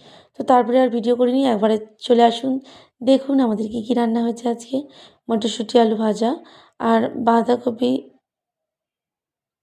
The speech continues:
মটরশুঁটি দিয়ে বাঁধাকপির ঘন্ট, আর এই যে লাল টুকটুকে মাছের ঝাল, আর আছে ফুলকপি,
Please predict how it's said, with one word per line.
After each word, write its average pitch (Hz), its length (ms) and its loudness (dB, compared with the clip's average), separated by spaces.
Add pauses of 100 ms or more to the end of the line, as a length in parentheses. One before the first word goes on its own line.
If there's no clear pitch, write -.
(120)
মটরশুঁটি 226 720 0
দিয়ে 233 160 0 (500)
বাঁধাকপির 233 460 0
ঘন্ট, 214 280 0 (580)
আর 220 100 0
এই 220 100 2
যে 214 120 -8 (260)
লাল 226 180 2
টুকটুকে - 400 -10
মাছের 214 340 -4 (120)
ঝাল, 226 220 -2 (540)
আর 240 160 2
আছে 247 280 4 (420)
ফুলকপি, 254 600 0